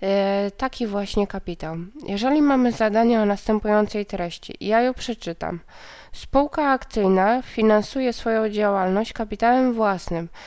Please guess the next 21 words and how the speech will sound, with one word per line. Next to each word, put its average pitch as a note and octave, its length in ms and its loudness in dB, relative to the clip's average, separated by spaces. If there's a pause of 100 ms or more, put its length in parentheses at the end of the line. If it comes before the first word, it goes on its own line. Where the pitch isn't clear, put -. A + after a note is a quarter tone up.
(260)
na G#3 120 4
który B3 280 2
składa A#3 460 0
się A3+ 160 0
między A#3+ 360 4
innymi G#3+ 500 4
cztery C#4 380 -2
tysiące A#3+ 520 2
dwieście G3+ 560 -4
akcji F3+ 580 -8
uprzywilejowanych, G#3+ 1200 -2 (460)
których B3 320 2
obecna C4 440 6
cena A#3 440 2
wynosi A3+ 440 2
siedemdziesiąt A3 480 0
pięć G#3 200 2
złotych F#3+ 520 -4 (340)
i A#3 60 -8
co C4+ 300 4
roku A#3 500 2